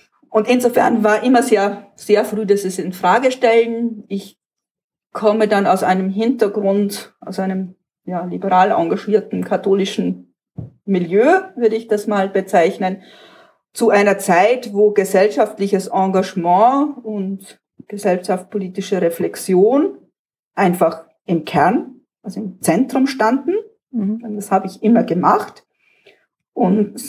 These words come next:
Speaker 1: sehr früh meine Lebens-,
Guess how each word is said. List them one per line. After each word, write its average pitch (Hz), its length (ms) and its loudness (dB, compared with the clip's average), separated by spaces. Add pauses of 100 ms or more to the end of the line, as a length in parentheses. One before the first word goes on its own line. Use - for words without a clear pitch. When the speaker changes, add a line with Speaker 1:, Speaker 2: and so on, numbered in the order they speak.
(560)
Speaker 1:
sehr 226 420 2
früh 302 480 2
meine 226 800 0 (760)
Lebens-, 185 800 -4